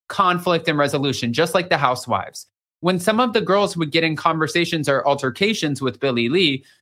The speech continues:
Billie Lee would automatically call them phobic, or "You're transphobic," or "You're a white cis female,"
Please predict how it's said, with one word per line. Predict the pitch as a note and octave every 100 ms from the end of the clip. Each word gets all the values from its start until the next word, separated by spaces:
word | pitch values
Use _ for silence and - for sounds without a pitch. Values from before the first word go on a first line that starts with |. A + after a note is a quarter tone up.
| -
Billie | F3 G3+ G3+
Lee | F#3+
would | F3+ F3
automatically | D#3+ E3 E3+ D#3 E3 E3+ D#3
call | - D3 C3+
them | C3 A#2+ - -
phobic, | A#3 E3+ G#2 - - - -
or | C#3+ C#3+
"You're | C3+ B2+ B2
transphobic," | - G#3+ G3+ - G3+ G3 F#3+
or | F#3+
"You're | C3 B2
a |
white | B2 A#2+
cis | - A#2+ -
female," | A3 G3+ G3+ G3